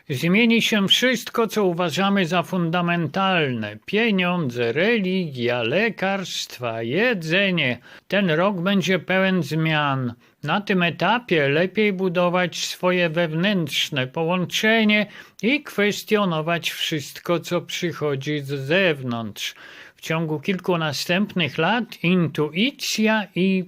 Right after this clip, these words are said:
przenikliwość będą się stawać coraz bardziej aktualne. Rok dwa tysiące dwudziesty piąty przyniesie na świat niezbędne globalne zmiany, zapewnia Era Wodnika.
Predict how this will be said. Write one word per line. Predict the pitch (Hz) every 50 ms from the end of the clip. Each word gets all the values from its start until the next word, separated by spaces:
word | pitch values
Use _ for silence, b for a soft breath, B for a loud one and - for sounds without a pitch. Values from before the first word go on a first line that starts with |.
| -
przenikliwość | - - - - 190 190 185 185 180 160 - - - 185 202 233 220 180 143 120 117 117 127 - - - - 139
będą | 139 147 165 170 160 175 180 180 165
się | - - 196 190 185 185
stawać | - - - - 160 156 151 160 165 160 - -
coraz | - - 170 170 165 175 170 -
bardziej | - 143 143 143 143 131 139 147 160
aktualne. | 147 143 143 135 - - 170 160 139 113 120 123 117 110 110 110 113 107 101 B B B B B B B B
Rok | - 127 165 226 269 277 262 -
dwa | - - 180 208 220
tysiące | 196 - 214 - - 214 208 185 - - 208
dwudziesty | 175 175 196 202 185 208 202 - - - 214 202
piąty | - 214 208 208 208 208 185 - 208 208
przyniesie | - - - - 196 175 170 175 185 202 196 180 - - 202 196
na | 190 196 190 202
świat | 185 - - - - 165 165 175 170 - - -
niezbędne | 185 185 185 175 151 143 147 165 170 170 165 151 147 151 165 165 170 175
globalne | 151 135 160 180 185 170 147 139 135 147 147 139 139 151 160 160
zmiany, | 147 135 139 147 160 165 175 196 202 185 180 170 160 143 127 123 120 117 110
zapewnia | 110 110 135 135 131 123 - 143 135 123 131 139 139 131 131 139
Era | 147 139 147 151 143
Wodnika. | 135 139 160 165 147 135 131 131 127 120 107 95 - - 127 120 117 117